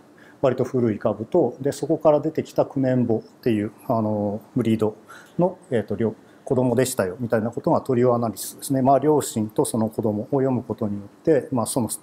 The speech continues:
大量のスニップを比較することによって分かりまして、えーと、よ-、あ、めでたしめでたしということになりました。で、えーと、まあ、こういった、あの、ゲノムの配列というのはですね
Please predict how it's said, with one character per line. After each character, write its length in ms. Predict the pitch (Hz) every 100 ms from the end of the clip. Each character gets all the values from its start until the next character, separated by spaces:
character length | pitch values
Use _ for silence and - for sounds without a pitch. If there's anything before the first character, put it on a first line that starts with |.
| -
大 140 | 143
量 140 | 131 123
の 80 |
ス 120 | 117 127
ニ 60 |
ッ 60 | 117
プ 100 | 120
を 40 |
比 60 | 110
較 100 | 117
す 120 | - 120
る 80 |
こ 100 | 110
と 100 | 117
に 100 | 117
よ 40 | 107
っ 20 |
て 200 | - 135
分 100 | 98
か 140 | -
り 60 | 101
ま 180 | 95 101
し 100 | -
て、 220 | 151 139 - - - - -
え 80 | 117
ー 20 |
と、 120 | 107
よ-、 140 | 123 - -
あ、 140 | 123
め 80 | 107
で 100 | 107
た 120 | 107
し 100 | 98
め 120 | 92 92
で 60 |
た 140 | 98 -
し 80 |
と 80 | -
い 60 | 127
う 60 |
こ 100 | 113
と 100 | 110
に 60 | 95 - -
な 80 | 107
り 80 | 95
ま 120 | -
し 80 | -
た。 80 | - - - - - - - -
で、 260 | 156 147 - - - - - - 107 - - - - - - - _ _ _ _ _ _ _ - -
え 120 | 131
ー 20 |
と、 220 | 131 117 - - - - - - - -
ま 80 | 170
あ、 20 |
こ 140 | 180
う 60 | 202
い 20 |
っ 40 |
た、 140 | - 190 185 -
あ 180 | 170 143
の、 360 | 139 135 131 120
ゲ 100 | 147
ノ 140 | 165
ム 100 | 175
の 80 | 180
配 280 | - 170 165
列 400 | 135 - 151 147
と 120 | 180
い 60 |
う 40 | 180
の 120 | 113
は 220 | 101 104 -
で 80 |
す 120 | 123 117
ね 220 | 117